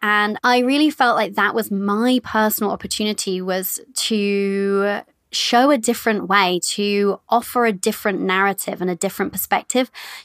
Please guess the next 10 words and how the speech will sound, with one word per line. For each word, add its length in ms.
to 540
embody 880
living 840
alternatively 880
through 320
that 180
time, 300
not 180
succumbing 760
to 500